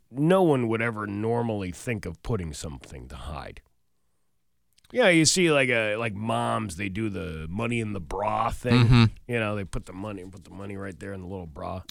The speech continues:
Speaker 2: Yeah.
Speaker 1: That's acceptable.
Speaker 2: I keep thinking about the, uh, the T V show Shameless.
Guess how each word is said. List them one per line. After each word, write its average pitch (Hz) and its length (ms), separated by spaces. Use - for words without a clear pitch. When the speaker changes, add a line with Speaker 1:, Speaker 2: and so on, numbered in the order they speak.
Speaker 2:
Yeah. 101 300
Speaker 1:
That's 214 200
acceptable. 76 580
Speaker 2:
I - 60
keep 277 200
thinking 165 320
about 120 400
the, 107 240
uh, 82 380
the 92 200
T 110 180
V 107 100
show 90 340
Shameless. 95 680